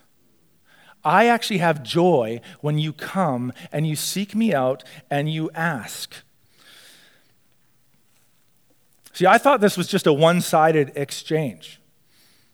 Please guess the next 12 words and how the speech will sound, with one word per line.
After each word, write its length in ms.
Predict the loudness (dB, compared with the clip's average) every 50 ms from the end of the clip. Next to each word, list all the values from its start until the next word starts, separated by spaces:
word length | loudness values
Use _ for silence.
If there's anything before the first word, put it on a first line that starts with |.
| _ _ _
That, 320 | 2 4 4 2 0 -8 -20 -20 -20 _ _
that 160 | 0 0 0
she 200 | 0 0 0 0
was 140 | 0 0 0
just, 280 | 0 0 0 0 -2 -6 -12 _ _ _ _ _ _ _ _ -20 -18 _ -6
well, 180 | -6 -6 -6 -8
she 140 | -10 -8
was 80 | -6 -6
just 180 | -4 -4 -2 0
candy 280 | 2 4 4 4 2
grandma. 340 | 2 0 -2 -2 -4 -8 -8
Just, 240 | -4 -4 -4 -4